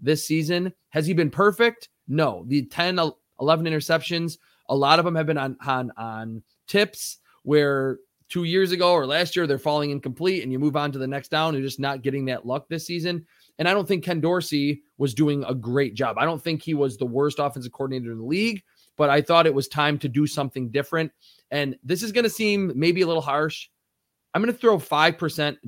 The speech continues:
directly on Gabe Davis. Gabe Davis was kept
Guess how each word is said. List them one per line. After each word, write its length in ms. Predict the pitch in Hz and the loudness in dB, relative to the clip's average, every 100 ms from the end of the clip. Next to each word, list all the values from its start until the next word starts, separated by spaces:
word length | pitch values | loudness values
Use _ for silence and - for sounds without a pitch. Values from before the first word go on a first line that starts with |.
| 110 | -6
directly 1000 | 135 135 123 135 156 - 123 120 117 117 | -2 -2 -2 -2 -2 -4 -6 -4 -6 -8
on 200 | 113 120 | -6 -6
Gabe 260 | 113 110 98 | -6 -8 -8
Davis. 500 | 95 90 - - - _ _ _ _ _ _ _ | -10 -12 -16 -20 -20 _ _ _ _ _ _ _
Gabe 280 | 147 202 214 | 0 2 4
Davis 600 | 233 107 190 - - - _ _ _ - | 4 6 2 -2 -8 -18 _ _ _ -4
was 280 | 139 151 - | 2 2 0
kept 500 | - 160 190 - | -4 0 0 -2